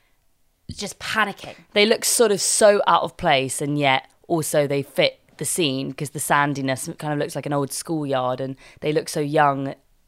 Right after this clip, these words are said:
Speaker 2: for a second again.
Speaker 1: And they're also, they're, they're actually quite nice. Like, Kendall immediately is, says, "Look, I don't wanna get involved. I don't wanna get involved." And Shiv says, "No, you need to, because we need to work out what we're gonna do." Kendall sits down and starts breaking down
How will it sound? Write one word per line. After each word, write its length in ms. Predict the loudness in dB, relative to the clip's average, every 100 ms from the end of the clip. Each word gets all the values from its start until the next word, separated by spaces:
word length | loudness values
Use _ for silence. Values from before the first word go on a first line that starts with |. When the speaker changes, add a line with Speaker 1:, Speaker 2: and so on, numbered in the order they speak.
| _ _
Speaker 2:
for 160 | -10
a 20 |
second 340 | -6 -6 -6 -6
again. 300 | -4 -6 -6 -4
Speaker 1:
And 140 | 0
they're 120 | 0 -2
also, 400 | -4 -4 -8 -6
they're, 140 | -6 -4
they're 140 | -2 -2
actually 260 | -2 -8
quite 240 | -10 -10 -8
nice. 500 | -6 -6 -8 -10 -10
Like, 240 | -10 -12 -20 -20 -8
Kendall 320 | -6 -4 -6
immediately 640 | -4 -6 -6 -6 -8 -8
is, 100 | -10
says, 220 | -8 -8 -8
"Look, 160 | -8
I 80 | -8
don't 240 | -4 -6
wanna 140 | -6 -8
get 120 | -8
involved. 380 | -6 -4 -6 -6
I 20 |
don't 140 | -10 -10
wanna 140 | -10
get 120 | -10
involved." 520 | -8 -4 -4 -4 -8 -16 -20 -20 _
And 320 | -6 -6 -8
Shiv 280 | -6 -4 -4
says, 200 | -6 -8
"No, 120 | -8
you 240 | -8 -8 -8
need 300 | -6 -8 -10
to, 260 | -12 -12
because 300 | -12 -16 -16
we 100 | -12
need 180 | -10 -10
to 80 | -6
work 180 | -6 -4
out 100 | -6
what 160 | -6 -6
we're 80 |
gonna 200 | -6 -8
do." 440 | -6 -6 -6 -6 -14 -20 -20 _ -6
Kendall 260 | -4 -2
sits 320 | -4 -8 -8
down 320 | -6 -4 -4 -6
and 80 |
starts 240 | -8 -10 -8
breaking 420 | -6 -6 -6 -10
down 520 | -8 -8 -8 -12 -16